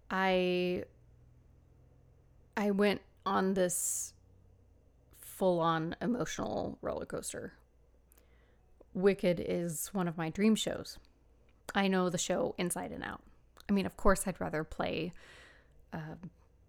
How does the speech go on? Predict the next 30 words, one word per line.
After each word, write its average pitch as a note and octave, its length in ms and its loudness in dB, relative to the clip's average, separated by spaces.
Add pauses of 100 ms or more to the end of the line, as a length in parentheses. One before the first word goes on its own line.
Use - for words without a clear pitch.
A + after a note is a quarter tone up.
(180)
Elphaba E3 580 -4
or E3+ 220 -6 (100)
Glinda - 540 -4
instead - 300 -4
of G#3 120 -8
Nessa, - 540 -6 (500)
to B3 120 -2
be - 180 -4
honest. - 480 -10
<laughs> - 480 10
But G3+ 400 0 (880)
I A3+ 80 2
would G3+ 160 4
take G3+ 280 4
what G#3+ 120 6
I E3+ 100 4
could - 220 -2
get. - 420 0 (1160)
Uh, F3 340 -2 (160)
London G3 480 8
is F3+ 200 0
a, F3+ 140 -4 (460)
has G3+ 220 -2
a - 40 -2
huge F#3 480 2 (240)
musical F3+ 460 2
theater - 340 -4
scene - 360 -4
there, - 400 -6
and F3 480 -4